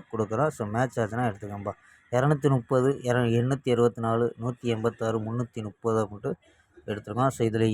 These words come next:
ஏ பி, ஏ சி எடுத்தோம்னா, ஏ பி இருபத்தி மூணு எண்பத்தாறு பதினெட்டு முப்பத்தி மூணு அப்படின்னு எடுத்துருக்கோம். ஏ பி, ஏ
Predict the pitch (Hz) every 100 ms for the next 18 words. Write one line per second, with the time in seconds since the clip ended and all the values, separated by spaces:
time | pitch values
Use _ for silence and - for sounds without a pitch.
0 | 123 143 135 147 120 120 - 123 104 107
1 | 107 120 113 113 143 - _ _ _ _
2 | 120 131 151 139 139 139 131 120 120 123
3 | 123 123 120 120 113 135 123 - 120 -
4 | 113 113 117 107 104 92 104 104 104 135
5 | 233 _ _ _ - 135